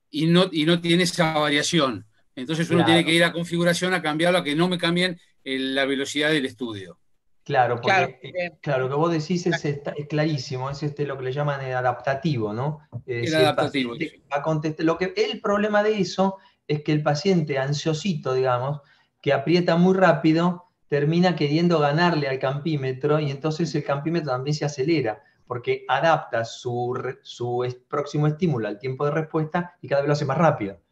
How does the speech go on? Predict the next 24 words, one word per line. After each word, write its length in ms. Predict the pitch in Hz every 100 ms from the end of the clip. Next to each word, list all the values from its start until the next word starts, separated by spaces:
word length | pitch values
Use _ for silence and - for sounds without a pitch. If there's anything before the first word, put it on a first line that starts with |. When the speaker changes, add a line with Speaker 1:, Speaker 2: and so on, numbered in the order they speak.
| _ _ -
Speaker 2:
Entonces 360 | 113 127 139
también, 300 | 127 135 135
Speaker 1:
Sí. 60 | 131
Speaker 2:
eh, 140 | 123 120
a 100 | 120
veces 440 | 139 160 151 - _ -
al 140 | - -
revés, 320 | 131 147 120
hay 100 | 123
que 80 | 123
decirle 380 | 127 123 131 127
al 100 | 127
paciente, 360 | 123 135 120
"Espere, 160 | 120 123
espere, 160 | 117
espere, 220 | 117 113 110
espere, 180 | 107
espere, 280 | 98 101 - _ _ _ _ -
baje 280 | 110 -
un 120 | 107 101
cambio, 580 | 127 139 139 143 147 147
conteste 400 | 101 110 - 104
más 160 | 92
despacio". 880 | - - 131 131 131 131 131 135